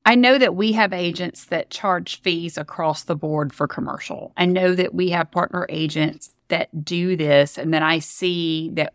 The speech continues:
other agents will come in and tell them all the reasons why they shouldn't do this. And I really think it's one of the very few things that I've ever seen our agents truly be polarized on.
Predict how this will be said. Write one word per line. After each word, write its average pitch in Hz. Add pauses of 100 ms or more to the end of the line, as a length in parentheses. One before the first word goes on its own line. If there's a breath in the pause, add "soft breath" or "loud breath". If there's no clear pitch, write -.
other 233
agents 156
will 151
come 160
in 143
and 156
tell 180
them 151
all 143
the 151
reasons 143
why 156
they 135
shouldn't 226
do 160
this. 143
And 165 (100)
I 220
really 302
think 233
it's -
one 220
of 185
the 175
very 190
few 185
things 160
that 143
I've 196
ever 156
seen 143
our 190
agents 156
truly 196
be 143
polarized 220
on. -